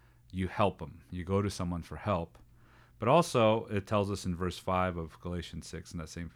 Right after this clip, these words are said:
passage, "For each will have to bear his own load." So this isn't, um, saying, "Get a handout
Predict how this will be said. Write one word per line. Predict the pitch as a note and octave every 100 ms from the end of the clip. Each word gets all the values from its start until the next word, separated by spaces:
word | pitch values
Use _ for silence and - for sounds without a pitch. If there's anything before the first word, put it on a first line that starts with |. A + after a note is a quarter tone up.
| - -
passage, | E2+ E2 - -
"For | F#2 -
each | G#2 G#2 - -
will | F#2
have | - F#2+ F#2
to | -
bear | D#2 F2 E2+
his | E2
own | - F#2+ G2
load." | D#2+ E2 - - _ - - - _ _ _ _
So | - C3
this | B2+ C#3+
isn't, | F3+ E3+ D#3 G#2+ - A#2
um, | A#2 A2+ G#2+
saying, | G#2 A#2+ A2+ G#2 G2 F#2+
"Get | A2+ A#2
a |
handout | G2 G#2+ G#2+ G#2 G2 F#2 F2 -